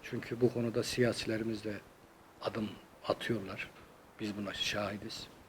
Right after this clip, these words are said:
Siz sormasanız da ben söyleyecektim. Stadyum bizim yarayan kanamız şu anda.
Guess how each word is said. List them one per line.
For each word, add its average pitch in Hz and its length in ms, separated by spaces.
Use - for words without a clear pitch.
Siz - 200
sormasanız 120 640
da 147 120
ben 135 120
söyleyecektim. 117 760
Stadyum 131 560
bizim 120 240
yarayan 120 420
kanamız 127 480
şu - 200
anda. 90 320